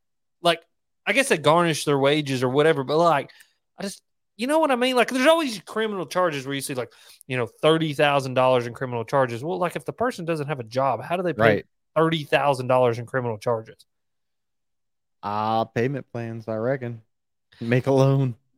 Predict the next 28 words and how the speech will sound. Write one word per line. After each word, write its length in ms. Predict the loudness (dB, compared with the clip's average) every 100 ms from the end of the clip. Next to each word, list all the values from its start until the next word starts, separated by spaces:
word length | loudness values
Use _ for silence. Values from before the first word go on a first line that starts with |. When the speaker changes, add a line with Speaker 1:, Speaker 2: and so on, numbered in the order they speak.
| _ _
Speaker 1:
It's 160 | -20 -18 -14
like 120 | -14
fifty 380 | -12 -10 -8 0
dollars 320 | 4 4 2
a 40 |
month 300 | 0 0 0
until 180 | -4 -8
you 80 | -10
figure 280 | -6 -2 -2
that 160 | -2
crap 300 | -2 0 2
out, 240 | 2 0 0
boy. 220 | 0 0
Speaker 2:
And 120 | 0 2
that's, 260 | 0 -2 -2
that's 320 | 2 2 2
when 160 | 0 0
you 100 | -2
should, 240 | 0 2
uh, 380 | 4 2 0 -4
be 180 | -4 -2
doing 340 | -2 -2 -6
community 380 | -6 -4 -2 -4
service 360 | -4 -4 -6
to 80 | -8
pay 180 | -6 -6
it 80 | -8
off. 220 | -12